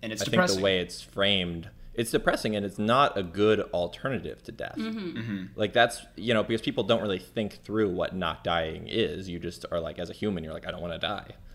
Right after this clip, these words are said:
Speaker 3: Yeah.
Speaker 1: Yeah.
Speaker 2: And I don't, I think that, yeah, as Jaxie said, my interpretation was also that death is kind of what gives the rest of life meaning, because there is this, you know, impending time sensitivity to everything.
Speaker 3: Mm-hmm.
Speaker 1: Yeah.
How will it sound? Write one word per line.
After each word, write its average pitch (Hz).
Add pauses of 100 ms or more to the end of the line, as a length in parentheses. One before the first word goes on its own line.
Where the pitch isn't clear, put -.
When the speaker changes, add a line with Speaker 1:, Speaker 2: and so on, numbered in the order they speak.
Speaker 3:
Yeah. 208
Speaker 1:
Yeah. 95
Speaker 2:
And 85 (320)
I 98
don't, 107 (220)
I 101
think 123
that, 90 (160)
yeah, 80 (160)
as 87 (340)
Jaxie 87
said, -
my 87
interpretation 87
was 78
also 78
that -
death -
is 82
kind 85
of 85
what 82
gives 85 (420)
the -
rest 87
of 80
life 80
meaning, 90
because 85 (360)
there 95
is 98
this, - (840)
you 101
know, 85
impending 85
time 87
sensitivity 85
to -
everything. - (280)
Speaker 3:
Mm-hmm. 214
Speaker 1:
Yeah. -